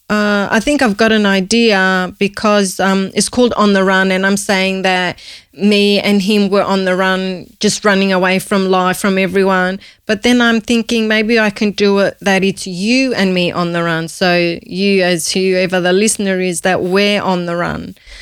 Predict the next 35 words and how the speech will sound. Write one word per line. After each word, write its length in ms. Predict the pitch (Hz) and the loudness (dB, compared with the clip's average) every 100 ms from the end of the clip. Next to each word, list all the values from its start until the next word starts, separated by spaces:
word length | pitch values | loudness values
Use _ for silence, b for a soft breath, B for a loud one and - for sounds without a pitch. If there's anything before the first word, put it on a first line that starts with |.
| B B B - | B B B -14
So 440 | - 185 180 180 | -2 0 2 0
I 100 | - | 0
think 200 | 254 494 | -2 0
that'll 400 | 208 247 220 170 - | 2 2 0 -2 0
be 140 | 190 | 0
a 80 | 180 | 2
really 240 | 185 185 | 2 0
good 220 | 170 185 | 0 0
idea, 420 | 175 175 190 190 185 | 2 2 2 2 2
and 160 | 180 | 2
I 60 | 190 | 0
can 180 | - 214 | 0 0
finish 300 | 269 226 - | 2 2 0
that 120 | 190 | 0
'cause 120 | 214 | 0
I'm 100 | 220 | 2
really 160 | 240 220 | 2 2
happy 320 | 208 196 196 | 0 -2 -2
with 160 | 190 | -2
the 80 | 202 | -2
vocals 460 | 175 185 196 220 190 | 0 2 2 0 0
that 160 | 196 | 0
I 100 | 196 | 0
did. 180 | 185 233 | 0 -2
So 120 | - | -2
I'm 40 | 240 | -2
not 120 | 269 | -2
gonna 180 | 359 220 | -2 -2
touch 560 | - - 208 - - | -2 -2 -2 -4 -8
too 160 | - 226 | -2 0
much 300 | 190 185 202 | 0 0 -2
of 160 | 190 180 | -4 0
what 160 | 190 | 0
I've 180 | 185 170 | 0 -2
recorded. 640 | 180 - 196 196 262 302 | -4 -2 0 0 -2 -6